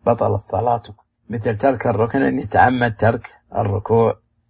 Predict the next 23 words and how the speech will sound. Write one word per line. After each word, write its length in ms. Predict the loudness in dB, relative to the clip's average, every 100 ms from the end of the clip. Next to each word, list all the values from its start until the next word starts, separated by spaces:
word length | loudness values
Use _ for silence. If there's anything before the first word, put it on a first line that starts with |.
| _
ويسجد 800 | -10 -2 0 2 2 0 -4 -4
من 180 | -2 -2
القراءة 580 | -4 -4 2 6 6 2
إلى 220 | -4 -4 -4
السجود 520 | -6 -6 -4 -4 -4
فصلاته 880 | -2 -2 0 0 0 -2 -4 -4
باطلة، 580 | -2 -2 -4 -4 -4 -6 -12 _ _ _ _
فصلاته 1120 | -10 -6 -2 0 2 0 -2 -4 -2 -4 -6 _ -6
باطلة. 680 | -2 -2 -2 -4 -2 -2 -6 -16 -20 _ _ _ _ _ _ _ _ _ _
كان 240 | 0 2 2
يسجد 320 | 2 -2 -4
قبل 280 | 0 0 0
ركوعه 560 | -2 0 4 6 6
ويقوم 400 | 4 -2 -2 -4
قبل 360 | -2 -2 -2 -4
تشهده 560 | -4 -4 -2 -2 -2
لتلاعبه، 840 | -4 -4 -4 0 2 2 0 -2 -2
ولا 320 | 0 2 2
ي-، 60 | 2
ي-، 500 | -2 -4 -8 -8 -4
يجبر 420 | -4 -2 -2 -2
بسجود 560 | -4 -8 -8 -8 -8 -8
السهو 480 | -12 -4 -2 -2